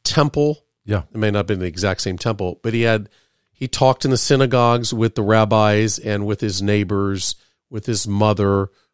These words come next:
Speaker 1: with his father. And so he, I, I guess my point is, is that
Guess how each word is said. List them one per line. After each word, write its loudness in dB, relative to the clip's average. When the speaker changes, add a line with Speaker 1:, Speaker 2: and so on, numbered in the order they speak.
Speaker 1:
with -8
his -2
father. 0
And 0
so 2
he, 0
I, -4
I -2
guess 0
my 0
point 0
is, 0
is -4
that -2